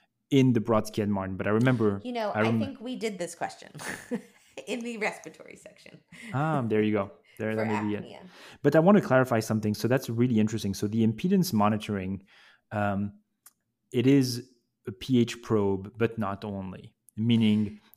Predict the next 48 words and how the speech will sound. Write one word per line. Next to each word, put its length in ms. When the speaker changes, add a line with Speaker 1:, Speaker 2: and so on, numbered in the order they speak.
Speaker 1:
it 280
does 280
Speaker 2:
Yes. 60
Speaker 1:
measure 420
P 280
H, 340
but 80
it 100
has 220
an 320
added 400
component. 580
And 160
from 380
what 220
you 100
explained, 460
let 80
me, 300
tell 160
me 140
if 120
I'm, 260
if 140
I 80
misunderstood, 720
but 160
it 80
has 200
an 80
additional 520
component 600
that 220
measures 460
also 300
resistance, 840
um, 600
in 140
the 140
esophagus 760
that 320
allows 380
you 120
to 160
feel 260
like 220
if 160
even 280